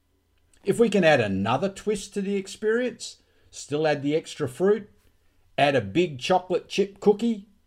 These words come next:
we might even take that nine dollar average transaction price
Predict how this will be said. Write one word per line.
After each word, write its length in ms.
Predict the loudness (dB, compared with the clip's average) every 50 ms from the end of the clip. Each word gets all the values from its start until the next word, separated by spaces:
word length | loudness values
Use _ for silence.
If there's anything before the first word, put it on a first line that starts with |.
| _ _ _ _ _ _
we 160 | 0 0 2
might 260 | 2 2 2 0 0 -2
even 220 | -4 -4 -6 -6
take 240 | -4 -4 -4 -4 -4
that 240 | -6 -6 -6 -4 -4
nine 340 | -4 -2 -2 -2 -2 -2
dollar 300 | -2 0 0 0 -2 -2 -4
average 440 | -4 -6 -6 -6 -8 -10 -10 -12 -12
transaction 1000 | -10 -8 -6 -4 -4 -4 -2 -2 -4 -4 -6 -10 -8 -6 -6 -6 -6 -8 -10 -16 _ _ _ _ _ _ _ _ _ -12
price 500 | -8 -6 -4 -4 -6 -8 -10 -16 -18